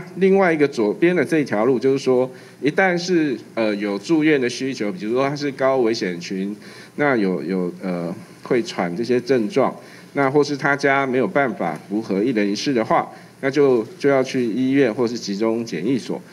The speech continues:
那这时候，呃，人员就会开这个，呃，医院跟集中检疫所的隔离通知书，那后送医院跟集中检疫所的再做隔离哦。那到了这个医院检-，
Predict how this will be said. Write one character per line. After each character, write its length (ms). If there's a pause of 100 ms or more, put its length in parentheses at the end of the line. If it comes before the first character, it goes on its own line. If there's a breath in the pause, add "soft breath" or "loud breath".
(140 loud breath)
那 80
这 120
时 140
候， 300
呃， 240
人 120
员 140
就 100
会 140
开 340
这 120
个， 280 (400 loud breath)
呃， 140
医 60
院 200
跟 140
集 120
中 220 (120)
检 200
疫 80
所 200
的 100
隔 200
离 120
通 220
知 120
书， 320 (340 loud breath)
那 120
后 240
送 260
医 120
院 200
跟 140
集 140
中 160
检 200
疫 140
所 200
的 140 (160)
再 220
做 240
隔 320
离 220
哦。 120 (380 loud breath)
那 300
到 260
了 100
这 120
个 100
医 140
院 320
检-， 200